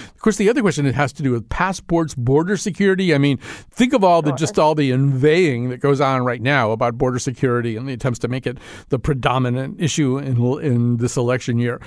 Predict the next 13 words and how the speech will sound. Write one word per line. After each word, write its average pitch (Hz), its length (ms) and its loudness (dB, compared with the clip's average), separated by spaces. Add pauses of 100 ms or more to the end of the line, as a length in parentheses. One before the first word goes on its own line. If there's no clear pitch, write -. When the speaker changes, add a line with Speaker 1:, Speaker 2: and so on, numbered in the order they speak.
(180)
Speaker 1:
Imagine 262 280 2
if 302 80 2
you 208 60 -2
could 170 100 -2
just 160 180 0
step 190 300 0
into, 165 460 2
you 180 100 2
know, 131 280 2
Scotty's 156 560 0
transporter 123 840 -2
and 139 200 -6
just - 260 -10